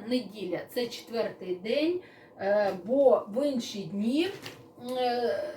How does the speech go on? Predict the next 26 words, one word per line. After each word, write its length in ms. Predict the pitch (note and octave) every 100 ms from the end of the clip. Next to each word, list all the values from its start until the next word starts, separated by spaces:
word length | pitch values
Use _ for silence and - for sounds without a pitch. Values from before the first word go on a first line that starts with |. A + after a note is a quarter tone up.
| -
трішки 520 | C#4 D4 - - C#4
згодом, 720 | B3 A#3+ C#4 C4+ A#3+ C4+ C4
е, 340 | A3+ - G#3+ -
це 240 | - D4
все 280 | D4+ - B3+
буде 320 | A3+ A3+ G#3+
коштувати 760 | G3+ A3+ B3 - A#3+ A#3 A#3 G3+ G#3+
дуже 200 | G#3+ G#3+
дорого. 440 | F#3+ F3+ E3 F3
Ось 180 | B3 A#3+
таке, 280 | - F#3 G3
е, 480 | F3+ - F3+ F3 F3 -
полотенечко. 1080 | B3+ C4+ G3+ D#3 F3+ F3+ G#3+ A#3+ - E4 E4 - - - - -
Полотенечко 1200 | - A#3+ C#4 C#4 D4 C4 A3 - - A3+ G#3+ F#3+ G#3+
у 100 | A3
нас, 580 | A#3 A3+ G#3 - - G#3+
е, 300 | G3 F3+ F3
це 240 | - B3+ A3
ваговий 640 | G#3+ G3+ G3 A3 A3+ -
товар. 520 | F#3 E3+ E3+ G3 C4+ - - - -
Ваговий 540 | G#3+ B3 C#4+ C#4+ D4+ C4+
товар 420 | A#3+ A#3 B3+ A#3
я 200 | A3 G3+
взяла 440 | F#3+ G#3 G3 F#3
на 440 | F#3+ A3 C#4 B3+ G3
двісті 680 | F#3+ A3+ B3+ A#3+ - - A3+